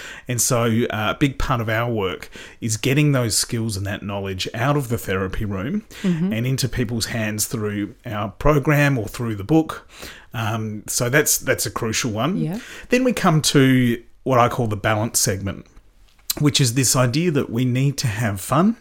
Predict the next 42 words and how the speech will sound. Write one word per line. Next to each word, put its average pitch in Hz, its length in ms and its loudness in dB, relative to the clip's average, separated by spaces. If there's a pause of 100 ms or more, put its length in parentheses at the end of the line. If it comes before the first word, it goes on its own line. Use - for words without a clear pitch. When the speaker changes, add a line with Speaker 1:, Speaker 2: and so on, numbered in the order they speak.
(240)
Speaker 2:
Mm-hmm. 175 240 -2
Speaker 1:
for 139 100 2
fun's 120 320 2
sake. 180 400 0
We 131 160 2
need 123 220 2
to 117 120 -2
have 107 320 -2 (380)
interests 127 480 0
outside 120 560 0
of 110 160 -4
our 95 180 -2
school 110 380 0
or 98 100 0
work. 131 520 -2
Speaker 2:
Mm-hmm. 180 320 -4
Speaker 1:
Um, 107 320 -2
we 113 100 0
need 117 160 -2
to - 80 -10
have - 80 -10
a 98 60 -8
social 117 400 -4
life. 143 280 -4
That's - 200 -6
part 113 320 -6
of, 101 280 -8
uh, 98 180 -4
I 92 80 -2
think, 101 200 -8
our 101 100 -4
human 104 440 -6
needs. 151 460 -6 (680)
And 185 180 4
then 233 160 4
there's 240 220 0
this - 260 2
last 135 580 2
sixth - 600 -4
segment, 104 420 0
which 107 220 -2
is, 98 260 -2